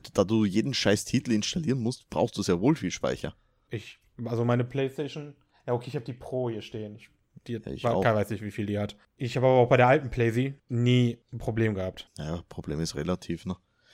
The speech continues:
Speaker 1: Es
Speaker 2: Ja.
Speaker 1: ist halt irre nervig, wenn du dann jetzt zum Beispiel die erste Xbox hatte fünfhundert Gigabyte Speicher und dann installierst du halt Spiele mit teils achtzig Gigabyte. Ja, das heißt, du bekommst im besten Fall vielleicht sechs Spiele rauf.
Speaker 2: Ja, und?
Speaker 1: Ja,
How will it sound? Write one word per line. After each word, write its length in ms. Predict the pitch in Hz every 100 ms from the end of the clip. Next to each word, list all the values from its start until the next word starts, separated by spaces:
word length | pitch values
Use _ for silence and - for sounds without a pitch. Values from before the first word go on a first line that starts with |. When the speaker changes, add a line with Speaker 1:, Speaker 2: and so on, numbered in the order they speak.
| -
Speaker 1:
Es 60 | 110
Speaker 2:
Ja. 60 |
Speaker 1:
ist 60 | 101
halt 200 | 92 -
irre 200 | 110 104
nervig, 400 | 98 90 92 95
wenn 120 | 95 92
du 60 |
dann 380 | 90 90 87 78
jetzt 480 | 64 - - - - - -
zum 160 | -
Beispiel 280 | 85 80 -
die 80 | 85
erste 280 | 73 - 87
Xbox 320 | - - -
hatte 160 | - 90
fünfhundert 480 | - 101 104 101 -
Gigabyte 400 | 104 92 90 -
Speicher 480 | - 90 87 107 113 -
und 180 | 104 104
dann 140 | 98
installierst 500 | 98 - 101 101 -
du 60 | 98
halt 140 | 90
Spiele 500 | - 101 104 101 95
mit 520 | 92 92 90 - - -
teils 360 | 92 82 - -
achtzig 360 | 80 - 87 -
Gigabyte. 480 | 101 95 87 85 -
Ja, 100 | 92
das 180 | - -
heißt, 160 | 90 90
du 40 |
bekommst 340 | 90 87 82
im 80 | 95
besten 300 | - 85 -
Fall 240 | - 85 85
vielleicht 500 | - 85 82 82 _ -
sechs 360 | 85 - 73 -
Spiele 280 | - 92
rauf. 320 | 90 95 110 _
Speaker 2:
Ja, 160 | 120 107
und? 280 | 101 135 - _
Speaker 1:
Ja, 80 | -